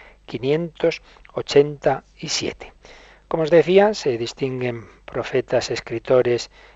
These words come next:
y no escritores, también profetas anteriores y profetas posteriores,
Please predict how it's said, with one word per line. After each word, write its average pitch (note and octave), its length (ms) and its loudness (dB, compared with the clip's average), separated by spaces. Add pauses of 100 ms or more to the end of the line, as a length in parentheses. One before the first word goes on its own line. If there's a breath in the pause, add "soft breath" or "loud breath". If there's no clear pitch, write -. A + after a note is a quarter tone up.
(120 soft breath)
y A#2 80 -10
no A2+ 100 -8
escritores, F#3+ 680 4
también A2+ 340 -6
profetas A#2 480 -4
anteriores A#2+ 800 0
y A#2+ 60 -10
profetas - 580 -6 (380 soft breath)
posteriores, E3+ 880 2